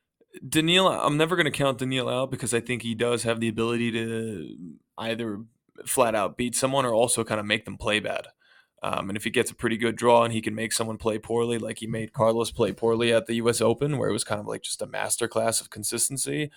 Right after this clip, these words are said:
And a couple of years ago, the way he did it to Novak, I know that was a little bit of a different situation with the whole, um,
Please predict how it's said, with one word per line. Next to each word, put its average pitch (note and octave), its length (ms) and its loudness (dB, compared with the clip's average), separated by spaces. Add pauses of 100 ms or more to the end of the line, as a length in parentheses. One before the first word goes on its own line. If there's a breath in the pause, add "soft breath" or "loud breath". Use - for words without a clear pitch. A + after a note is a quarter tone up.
(400 loud breath)
And A2 400 0
a A2 40 -6
couple A2+ 200 0
of A#2 60 4
years A2+ 180 4
ago, A2 300 4
the G#2 80 -4
way A2 100 0
he A#2 80 0
did G#2+ 180 0
it G#2+ 120 0
to - 100 -4
Novak, A#2+ 400 8
I G#2 60 0
know G2+ 160 -2
that F#2 60 0
was G#2 100 -4
a - 20 -10
little F#2+ 180 -6
bit D#2 60 -8
of D#2+ 100 -10
a F2 60 -14
different - 300 -6
situation - 600 -6
with - 120 -10
the - 80 -8
whole, - 360 -2 (440)
um, E2+ 540 -4